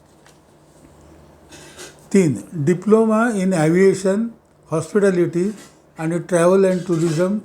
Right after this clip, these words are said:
management. याचा अभ्यासक्रम कोड क्रमांक आहे पी एट नाईन. हॉटेल आणि हॉस-, हॉस्पिटॅलिटी क्षेत्रात काम करू इच्छिणाऱ्या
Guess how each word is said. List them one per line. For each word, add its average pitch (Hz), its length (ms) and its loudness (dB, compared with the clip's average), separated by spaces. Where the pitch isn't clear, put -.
management. 151 520 0
याचा 180 220 2
अभ्यासक्रम 190 560 0
कोड 175 200 -2
क्रमांक 170 340 -2
आहे 170 420 0
पी 202 680 -4
एट 170 280 -4
नाईन. 165 280 -2
हॉटेल 220 640 0
आणि 180 240 -4
हॉस-, - 640 -8
हॉस्पिटॅलिटी 190 800 0
क्षेत्रात 180 480 -2
काम 180 240 0
करू 185 240 0
इच्छिणाऱ्या 175 680 0